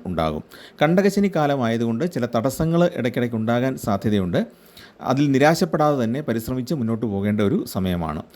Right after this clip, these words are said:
ശനി നാലാം ഭാവത്തിൽ സഞ്ചരിക്കുന്നതുകൊണ്ട് വാഹനം ഉപയോഗിക്കുമ്പോൾ അല്പം ശ്രദ്ധ, ഏഹ്, പുലർത്തേണ്ടതാണ്.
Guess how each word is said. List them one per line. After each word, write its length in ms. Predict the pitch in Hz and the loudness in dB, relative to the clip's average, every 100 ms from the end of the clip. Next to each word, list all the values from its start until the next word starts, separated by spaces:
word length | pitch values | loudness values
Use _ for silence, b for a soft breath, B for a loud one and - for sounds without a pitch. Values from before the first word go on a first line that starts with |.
| B B | B B
ശനി 220 | - 127 | 0 2
നാലാം 320 | 127 120 143 | 4 4 2
ഭാവത്തിൽ 320 | 151 151 151 143 | 2 2 0 -4
സഞ്ചരിക്കുന്നതുകൊണ്ട് 1040 | 120 113 113 117 110 104 123 247 - _ - | -2 -2 -2 -2 -2 0 -2 -4 -10 _ -8
വാഹനം 520 | 110 117 131 143 165 - | -2 2 2 2 0 0
ഉപയോഗിക്കുമ്പോൾ 520 | 113 113 110 127 147 | 0 2 2 0 0
അല്പം 280 | 101 101 107 | 0 0 -4
ശ്രദ്ധ, 380 | - 107 - 160 | -2 -4 -2 -6
ഏഹ്, 380 | - _ - | -6 _ -14
പുലർത്തേണ്ടതാണ്. 800 | - 104 98 - 107 104 87 202 | -4 -2 0 0 0 0 0 -2